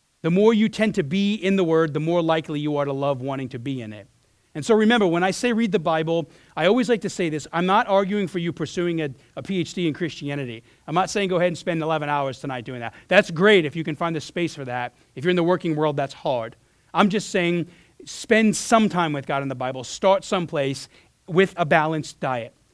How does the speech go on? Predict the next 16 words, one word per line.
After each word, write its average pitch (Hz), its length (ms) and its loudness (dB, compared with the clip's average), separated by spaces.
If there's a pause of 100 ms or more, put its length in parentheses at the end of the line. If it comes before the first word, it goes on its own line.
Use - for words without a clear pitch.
(120)
Start 180 240 0
by 196 60 2
reading 185 260 2
a 160 60 -2
few 170 180 -6
verses 147 380 -6
a 143 40 -8
day. 123 300 -8 (460)
Because 180 420 2
as 165 120 2
I 170 120 4
said 208 260 0
a 190 60 2
few 190 180 -6
weeks 175 240 -4
ago, 147 360 -2